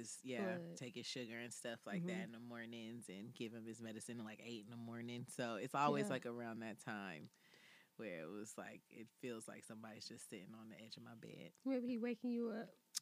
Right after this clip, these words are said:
Speaker 2: <clears throat> Stop.
Speaker 1: <laughs>
Speaker 2: I don't need you. I have alarms. Thank you. <laughs> So, yeah, but I get, like, I, when I get up early, it doesn't ha-, 'cause I get up and, and
Speaker 1: But
Speaker 2: do
Speaker 1: you have to,
Speaker 2: cardio, like,
Speaker 1: you,
Speaker 2: six thirty now, so.
Speaker 1: so, but you have to tell one that creeps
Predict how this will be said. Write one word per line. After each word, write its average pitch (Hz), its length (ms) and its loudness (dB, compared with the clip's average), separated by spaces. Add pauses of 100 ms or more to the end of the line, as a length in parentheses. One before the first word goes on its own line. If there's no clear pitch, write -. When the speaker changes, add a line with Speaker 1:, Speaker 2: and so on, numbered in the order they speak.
Speaker 2:
<clears throat> - 80 6 (680)
Stop. 220 600 12 (120)
Speaker 1:
<laughs> 254 440 12
Speaker 2:
I 185 120 12
don't 226 160 10
need 220 220 10
you. 160 320 10
I 139 80 12
have 180 240 10
alarms. 143 600 8
Thank 165 340 6
you. 117 680 4 (320)
<laughs> - 80 2 (480)
So, 139 300 8
yeah, 123 300 8
but 151 100 12
I 175 140 12
get, 208 220 12
like, 156 200 12
I, 147 120 12
when 151 220 6
I 156 100 12
get 156 180 10
up 143 120 10
early, 120 300 8
it 120 80 4
doesn't 117 240 4
ha-, 120 120 2
'cause - 140 -2
I 120 100 6
get 123 180 2
up 113 180 2
and, 104 320 2
and 104 320 0
Speaker 1:
But 208 140 6
Speaker 2:
do 120 100 4
Speaker 1:
you 247 60 12
have 240 220 12
to, - 60 6
Speaker 2:
cardio, 202 240 8
like, 127 140 2
Speaker 1:
you, 220 140 8
Speaker 2:
six - 140 2
thirty 64 300 -4
now, 80 200 -2
so. - 160 -4
Speaker 1:
so, 226 200 10
but 202 380 4
you 220 160 8
have 214 200 8
to 214 100 4
tell 196 260 4
one 185 140 4
that 185 160 2
creeps - 320 2